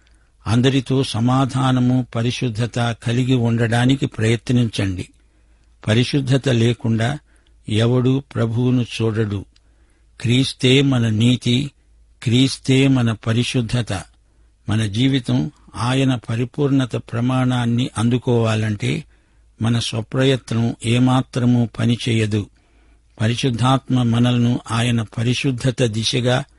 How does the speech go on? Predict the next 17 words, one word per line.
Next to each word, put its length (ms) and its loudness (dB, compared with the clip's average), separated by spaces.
నడిపిస్తాడు. 920 -2
మనం 380 2
నడుస్తాము. 800 -2
పౌలు 300 2
అంటున్నాడు, 760 0
నన్ను 320 6
మీ 220 4
హృదయంలోకి 840 2
చేర్చుకోండి, 720 -2
నాకదే 560 0
చాలు. 320 -4
మీకు 240 0
తెలుసు, 580 0
నేనెవర్నీ 680 2
మోసగించలేదు, 1120 0
ఎవరికీ 520 2
అన్యాయం 560 0